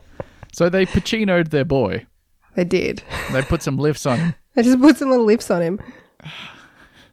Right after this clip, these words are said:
Speaker 1: Although Ty Kelly described the shoe gluing as, quote, "the ultimate theme park hack."
Speaker 2: Stop calling stuff hacks.
Speaker 1: Yeah, it's not a hack. And it's not, it's not the ultimate.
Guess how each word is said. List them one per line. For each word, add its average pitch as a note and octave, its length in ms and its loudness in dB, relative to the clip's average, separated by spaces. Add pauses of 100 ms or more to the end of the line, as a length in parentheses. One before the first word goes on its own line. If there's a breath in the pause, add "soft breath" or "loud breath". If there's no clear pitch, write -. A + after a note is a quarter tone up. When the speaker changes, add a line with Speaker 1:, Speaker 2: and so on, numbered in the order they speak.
(1000 loud breath)
Speaker 1:
Although A#3 240 -2
Ty G3 280 -2
Kelly E3 300 -2
described C#3+ 420 -2
the C3 60 -6
shoe G#3+ 260 -2
gluing C#3+ 420 0
as, B2+ 160 -2
quote, C3+ 380 -4
"the C#3+ 220 -2
ultimate D#3+ 440 0
theme F#3+ 340 -6
park A#2 280 -2
hack." - 380 -8 (1080)
Speaker 2:
Stop - 360 2
calling A4+ 300 4
stuff - 360 4
hacks. - 680 2 (160)
Speaker 1:
Yeah, C3 300 -2
it's - 140 -10
not D3 140 0
a D3 60 2
hack. D3+ 420 -4 (120)
And D3+ 160 0
it's D#3 200 -4
not, C#3+ 240 -2 (560)
it's - 320 -12 (560)
not F3+ 240 -4
the B2+ 120 -4
ultimate. C3+ 460 -4